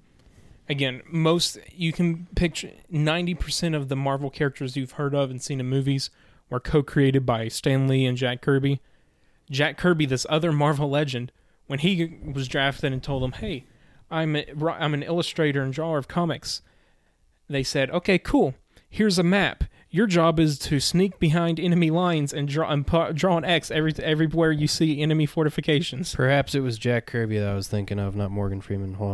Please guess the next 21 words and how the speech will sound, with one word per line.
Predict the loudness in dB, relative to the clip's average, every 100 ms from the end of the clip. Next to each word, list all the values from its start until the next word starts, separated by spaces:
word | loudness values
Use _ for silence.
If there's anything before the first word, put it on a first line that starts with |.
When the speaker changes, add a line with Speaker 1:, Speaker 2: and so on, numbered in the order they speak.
| -6
Speaker 2:
on. | -8
I'm | -8
Speaker 1:
Uh, | -4 0
Speaker 2:
fairly | 2 2
sure | 0 -2
Morgan | -2 -2 -4
Freeman | -4 -4 -4
fought | -4 -6 -6
in | -8 -8
World | -8
War | -10
Two. | -6
Speaker 1:
Jack | -2 -2 0
Kirby | 0 0 2
was | 0 0
on | -2 -4
the |
second | -4 -6 -4 0
wave | 2 2 0 -4
of | -4 -2
Normandy. | 0 2 2 2 0